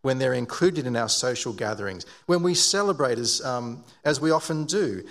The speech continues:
We should be celebrating alongside our friends who are still of the world. Anyone who socialises with us, whether that be members of the L G B T I Q com-, community or the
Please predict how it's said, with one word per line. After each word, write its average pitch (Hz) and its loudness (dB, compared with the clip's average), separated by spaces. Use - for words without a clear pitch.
We 175 4
should 165 0
be 165 2
celebrating 175 2
alongside 175 0
our 143 0
friends 143 -2
who 131 -2
are 123 0
still 131 0
of 113 0
the 120 -6
world. 104 -2
Anyone 190 2
who 120 -4
socialises 113 0
with 101 -4
us, 98 -2
whether 147 0
that 170 -2
be 165 0
members 170 0
of 143 -2
the 143 2
L 156 4
G 156 -2
B 151 -2
T 147 0
I 139 4
Q 143 -8
com-, 147 -10
community 170 0
or 120 2
the 107 -2